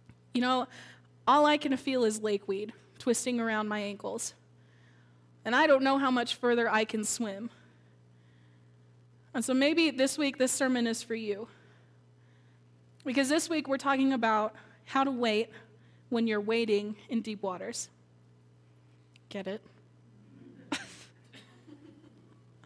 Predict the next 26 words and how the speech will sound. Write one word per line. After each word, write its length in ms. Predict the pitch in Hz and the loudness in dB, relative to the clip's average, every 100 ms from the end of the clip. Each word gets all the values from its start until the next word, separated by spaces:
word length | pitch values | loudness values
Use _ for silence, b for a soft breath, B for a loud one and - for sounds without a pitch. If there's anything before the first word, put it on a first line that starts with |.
| - - B B B B - | -20 -20 B B B B 0
We 100 | 339 | 4
have 120 | 403 | 4
covered 360 | - 311 294 240 240 | 4 4 6 4 6
all 160 | 285 | 6
manner 340 | 285 277 277 269 | 6 4 6 4
of 120 | 269 | 4
things 320 | 254 240 240 | 4 4 4
in 160 | 254 233 | 2 2
this 160 | 226 | 2
sermon 360 | - 226 233 233 | 0 0 0 -2
series. 360 | 233 233 226 233 | 0 2 2 2
We've 140 | 233 | -2
talked 240 | 240 240 | 0 -2
about, 300 | 269 247 220 B B B | 0 0 0 B B B
at 140 | 247 247 | -2 0
the 60 | |
beginning, 560 | 247 233 262 262 254 247 | -4 2 2 4 0 -2
our 120 | 220 | -2
focus 600 | 214 - 233 220 233 - - | -2 -2 0 0 -2 -2 -4
and 120 | 262 | -2
how 120 | 262 | 2
our 120 | 233 | 0
focus 440 | 233 247 254 254 - | 0 0 0 -2 -4
determines 560 | 226 247 233 226 240 B B B - | -6 -4 -2 -2 -4 B B B 0
our 100 | 233 | 0
direction. 600 | 226 254 254 - 208 240 | 2 0 0 -2 -4 -8